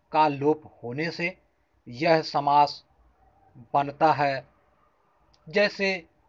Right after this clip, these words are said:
जल समाधि, जल में समाधि। अगर हमारी यह वीडियो आपको अच्छी लगी हो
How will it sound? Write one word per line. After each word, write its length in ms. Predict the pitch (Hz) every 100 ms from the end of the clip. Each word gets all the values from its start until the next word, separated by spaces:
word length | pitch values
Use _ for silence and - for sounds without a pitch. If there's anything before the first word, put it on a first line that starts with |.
| _
जल 400 | 139 127 202 214 202
समाधि, 540 | 175 151 147 127 - _ _ _ _ _ _ _ _ _ _ _
जल 340 | 135 180 180 180
में 340 | 170 170 165 _ _ _ _ _ _ _
समाधि। 520 | - 175 151 135 104 _ _ _ _ _ _ _ _ _ _ _ _ _ _ _ _ _ _ _ _ _ _ _ _ _ _ _ 855 932 932 _ _ _ _ _ _ _ _ -
अगर 200 | 180 156
हमारी 280 | 147 147
यह 80 | 156 135
वीडियो 240 | 135 143
आपको 240 | 131 -
अच्छी 220 | 120 - 151
लगी 180 | 147
हो 200 | 143 156